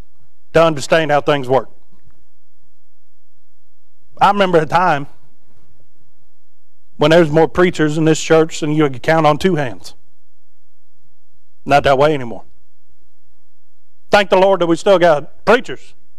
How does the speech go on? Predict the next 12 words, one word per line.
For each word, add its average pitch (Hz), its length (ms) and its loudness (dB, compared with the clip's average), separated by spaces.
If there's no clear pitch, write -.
But 147 100 6
I 190 100 8
remember 214 300 4
a 170 80 2
time, 175 420 2
right, 147 160 6
and 135 340 0
this 170 280 2
is 160 140 4
in 131 140 2
my 156 160 4
day. 135 220 -2